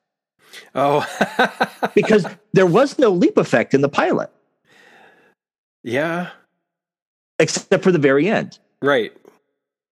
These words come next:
Speaker 2: But then I wonder, like, when, at what point when they were producing, did they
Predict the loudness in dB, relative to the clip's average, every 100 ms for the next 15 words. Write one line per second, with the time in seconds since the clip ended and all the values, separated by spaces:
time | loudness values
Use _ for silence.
0 | _ _ _ _ _ _ _ _ 0 2
1 | 2 0 2 2 0 -2 0 0 0 0
2 | 0 0 2 0 0 -2 0 -2 -2 -4
3 | -4 -4 -4 -4